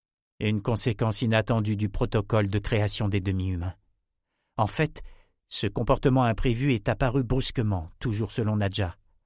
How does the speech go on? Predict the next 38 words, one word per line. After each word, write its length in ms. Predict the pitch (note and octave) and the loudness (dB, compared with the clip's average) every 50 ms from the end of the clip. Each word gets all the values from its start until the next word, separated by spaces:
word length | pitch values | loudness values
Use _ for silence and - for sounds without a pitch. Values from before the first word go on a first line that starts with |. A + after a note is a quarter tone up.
| _ _ _ - - - | _ _ _ -18 -6 0
peu 180 | - E3 D#3+ | 4 6 6
après 320 | D3+ C#3+ - - - D#3 C#3 | 6 4 4 0 0 0 0
que 200 | - - D#3 D3 | -2 -2 -4 -4
des 260 | C3+ B2 C3+ C3+ C3+ | -2 0 0 2 2
malheureux 560 | C3+ C#3+ C#3+ C#3 C#3 C#3 B2 A#2+ D3 C#3+ - - | 2 2 2 4 2 2 2 2 0 0 0 -2
eurent 180 | - A#2+ - - | -4 -4 -2 -4
été 180 | - - - | -2 -2 -2
privés 380 | - - - - C3+ A#2+ C3+ B2 | 0 0 0 0 2 2 2 2
de 80 | A2+ A#2 | 2 2
leur 240 | A#2+ A#2 A2 A2 | 2 2 2 2
âme 220 | B2 C3+ D3 C#3+ C3 | 2 2 2 0 0
pour 200 | - B2+ A#2+ B2 | -4 -4 -2 0
devenir 360 | B2+ B2+ A#2+ C3+ C#3 C3+ A#2+ | 2 2 2 2 0 0 0
des 240 | A#2+ B2 A2+ A2+ C3 | 0 0 0 2 2
armes 180 | B2 A#2+ A2 | 2 0 0
vivantes. 560 | G2+ G#2+ G#2 F#2 G2 G2 F#2+ - - - - - _ _ _ _ _ _ _ _ _ _ _ _ _ _ _ _ _ _ _ _ _ _ _ | -2 -2 -2 -2 -2 -4 -4 -6 -10 -18 -20 -20 _ _ _ _ _ _ _ _ _ _ _ _ _ _ _ _ _ _ _ _ _ _ _
Le 200 | - C3+ C#3 C3+ | -2 2 2 2
besoin 360 | C3 C3+ C#3 B2+ E3 E3+ E3 | 4 4 4 4 4 4 2
de 100 | C3 A#2 | 2 0
se 140 | G#2+ - - | -4 -4 -4
procurer 480 | C3+ - - B2+ - - B2 - A#2+ G2+ | -4 -4 -4 -4 -4 -2 -2 0 0 2
une 200 | G2 G2+ G2 A2 | 2 2 2 2
âme, 280 | C3 C#3+ C#3+ C3 A2+ - - - - - - | 4 4 4 2 0 -2 -4 -10 -16 -10 -2
devenue 360 | C#3 B2+ C3 B2 C3+ C3 A#2+ | 0 2 2 2 2 2 2
une 100 | A2+ A2+ | 2 0
obsession, 560 | A2+ G#2+ - - G#2+ - - - C#3+ C#3 D3+ - - _ _ _ _ _ _ - | -2 -2 -4 -6 -4 -4 -2 0 0 -2 -2 -4 -10 _ _ _ _ _ _ 0
leur 180 | C#3+ C#3+ C3+ - | 0 0 0 0
fit 160 | - D3+ - - D#3+ | -4 -6 -4 -2 -2
oublier 300 | C#3+ C3 C3 C3 C3+ C3 | 0 2 4 4 2 2
tout 140 | - D#3+ | 2 0
le 60 | C3 B2 | 0 0
reste. 420 | G2+ G2+ - - - - - - - - - _ _ _ _ _ _ _ _ _ _ _ _ _ _ | -2 -2 -4 -6 -8 -10 -12 -16 -16 -18 -20 _ _ _ _ _ _ _ _ _ _ _ _ _ _
Bien 300 | - B2 B2 C3+ C3+ C3 | -6 -4 0 0 0 0
que 140 | - - B2+ | 0 -2 -4
créés 420 | - - - C#3 B2 A#2+ B2+ A#2+ | -4 -2 0 0 2 4 2 2
pour 200 | - - B2 G#2+ | 0 -2 -4 -2
être 200 | A2+ A2 - B2+ | -4 -2 -2 -2
manipulables, 640 | A2 A2 A2+ A2+ G#2+ G2+ - A2 A#2+ C3+ D3 C#3 A#2+ | -2 0 0 -2 -2 -2 -2 0 2 2 2 0 -2